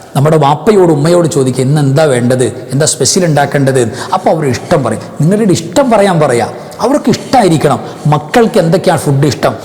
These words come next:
അത് നമ്മൾ അവർക്ക് സംഘടിപ്പിച്ചു കൊടുക്കണം. പ്രത്യേകിച്ച് നമ്മുടെ കുഞ്ഞുമക്കൾ പലപ്പോഴും ചിലപ്പോൾ ടോയ്സ് ആയിരിക്കും നമ്മളോട് ചോദിക്കുന്നത്, കളിപ്പാട്ടങ്ങൾ വാങ്ങിക്കൊടുക്കണം.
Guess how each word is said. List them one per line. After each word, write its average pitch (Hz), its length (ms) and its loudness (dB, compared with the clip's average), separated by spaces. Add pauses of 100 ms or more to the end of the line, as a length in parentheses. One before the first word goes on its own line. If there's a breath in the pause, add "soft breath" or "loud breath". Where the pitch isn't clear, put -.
(340 loud breath)
അത് 196 140 2 (100)
നമ്മൾ 175 220 2 (340 loud breath)
അവർക്ക് 147 300 0
സംഘടിപ്പിച്ചു 131 460 0
കൊടുക്കണം. 110 340 -2 (280)
പ്രത്യേകിച്ച് 202 520 2 (380 loud breath)
നമ്മുടെ 156 260 0
കുഞ്ഞുമക്കൾ 160 480 2 (100)
പലപ്പോഴും 135 460 0 (680 loud breath)
ചിലപ്പോൾ 135 260 0 (180)
ടോയ്സ് 156 340 2
ആയിരിക്കും 143 240 0
നമ്മളോട് 123 300 0
ചോദിക്കുന്നത്, 113 400 0
കളിപ്പാട്ടങ്ങൾ 131 540 0 (240)
വാങ്ങിക്കൊടുക്കണം. 127 640 -2